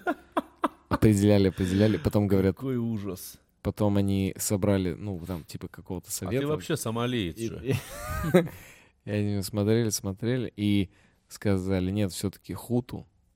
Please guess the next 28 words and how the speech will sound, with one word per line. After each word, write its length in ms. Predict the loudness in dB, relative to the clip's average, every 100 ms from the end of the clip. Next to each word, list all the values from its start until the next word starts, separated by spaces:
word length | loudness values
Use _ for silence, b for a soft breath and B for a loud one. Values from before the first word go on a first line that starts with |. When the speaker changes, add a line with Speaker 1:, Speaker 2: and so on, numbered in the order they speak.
| _ _ _
Speaker 2:
потому 300 | -10 -6 -6
что, 220 | -8 -8 -2
ну, 140 | 0
у 60 | 0
него 220 | 0 0
не 160 | 0
было, 360 | -2 -2 -4 -8 -16 -20
а, 480 | -16 -14 -14 -16 -20 -20 _ _ _ _ -10
большого 440 | -4 -4 -4 -8
количества 460 | -8 -10 -10 -10 -12
и 400 | -10 -10 -10 -10
средств, 420 | -8 -6 -6 -8 -20
и 40 |
чего. 240 | -20 -20 -20 _ b b b b b -12
Вот. 260 | -8 -6 -8 -10
И 640 | -6 -4 -2 -4 -6 -8 -10 0
<laughs> 240 | 0 0
они 160 | -2 0
говорят: 200 | -2 -2
«Как 140 | -6
тебя 160 | -8 -6
зовут?» 240 | -6 -8 -8
Он 60 | -6
говорит: 160 | -6
«Виктор 320 | -6 -6 -8
Дробыш». 480 | -6 -4 -4 -4 -12 -6
Они 180 | -2
говорят: 600 | 2 4 6 6 6 4